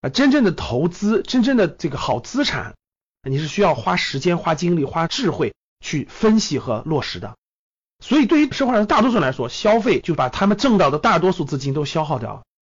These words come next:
如果，呃，你想变成富人，其实大逻辑就是在你有能力挣钱的时候，不断地把你挣到的钱换成好资产。随着资产的升值，带动你逐渐地提高你的身价。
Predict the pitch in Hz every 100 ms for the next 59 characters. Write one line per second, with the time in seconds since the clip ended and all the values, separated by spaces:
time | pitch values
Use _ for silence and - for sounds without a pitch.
0 | _ _ _ _ - 170 269 339 202 131
1 | 85 - 135 135 196 240 - 156 208 208
2 | 170 170 180 - 247 123 71 - _ _
3 | _ - - 175 175 117 110 - 202 165
4 | 127 175 175 147 135 90 - 247 233 202
5 | 185 151 135 226 180 - 262 170 - 104
6 | 156 127 113 175 233 254 175 196 175 185
7 | 165 139 - 113 139 - 214 147 127 131
8 | - 147 131 101 - 190 - - _ _
9 | _ _ _ _ _ - - 277 359 240
10 | - 339 - 143 156 202 202 117 120 -
11 | 240 175 147 156 123 90 - 127 151 214
12 | 147 95 - - 151 156 175 170 143 123
13 | 107 104 123 - - - 147 143 160